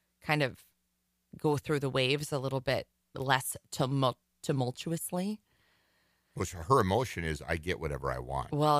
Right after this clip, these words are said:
Speaker 2: That's her
Speaker 1: yeah.
Speaker 2: emotion.
Speaker 1: Yeah.
Speaker 2: So we're
Speaker 1: I
Speaker 2: kind
Speaker 1: don't
Speaker 2: of
Speaker 1: think that's actually an emotion,
Speaker 2: I
Speaker 1: but
Speaker 2: know, but that's, that's kind of, and I, I mean, I'm responsible. I understand that, uh, we've done a lot of that, but she's becoming so articulate now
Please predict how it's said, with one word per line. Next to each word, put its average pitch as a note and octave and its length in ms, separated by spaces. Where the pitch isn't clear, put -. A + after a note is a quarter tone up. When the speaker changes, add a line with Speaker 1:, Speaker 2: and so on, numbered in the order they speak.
Speaker 2:
That's B2 260
her F#2+ 100
Speaker 1:
yeah. D2 40
Speaker 2:
emotion. C#2 500
Speaker 1:
Yeah. C3 300
Speaker 2:
So A#1+ 500
we're D2+ 120
Speaker 1:
I - 20
Speaker 2:
kind E2+ 200
Speaker 1:
don't - 160
Speaker 2:
of - 40
Speaker 1:
think D3 140
that's - 340
actually B2+ 500
an C3 60
emotion, A#2+ 460
Speaker 2:
I B2 140
Speaker 1:
but A#2+ 40
Speaker 2:
know, G2+ 340
but F#2 180
that's, F2+ 420
that's F2+ 280
kind F2+ 260
of, D#2 100
and A2+ 180
I, C3 200
I D#3 40
mean, E3 220
I'm D3 320
responsible. G2 680
I E2+ 100
understand F#2 540
that, D#2 160
uh, B1+ 140
we've D#2 240
done E2+ 140
a D#2 80
lot D#2 140
of D2+ 80
that, D#2+ 180
but D2+ 100
she's E2+ 300
becoming G#2+ 460
so G#2 300
articulate E2+ 720
now B1+ 400